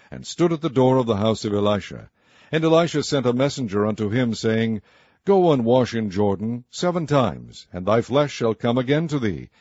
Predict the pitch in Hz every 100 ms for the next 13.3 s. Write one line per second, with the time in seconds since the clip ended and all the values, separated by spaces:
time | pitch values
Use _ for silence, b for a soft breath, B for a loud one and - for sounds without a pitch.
0 | b 80 76 101 110 127 127 - 92 -
1 | 123 135 104 64 60 _ _ b b b
2 | 127 139 170 175 143 113 113 110 101 123
3 | 123 123 110 104 101 107 104 113 113 104
4 | 117 110 101 b b b b 165 156 127
5 | 180 170 143 104 98 85 - 156 139 104
6 | 113 107 - 127 117 104 120 131 123 123
7 | - 113 127 151 156 127 98 - 127 151
8 | 160 123 95 - 113 120 117 117 147 151
9 | 127 120 123 123 120 107 131 147 156 101
10 | B B B 135 127 - 170 160 139 -
11 | 120 156 160 139 127 143 143 139 - 127
12 | 135 135 135 127 - 120 117 101 95 101
13 | - 65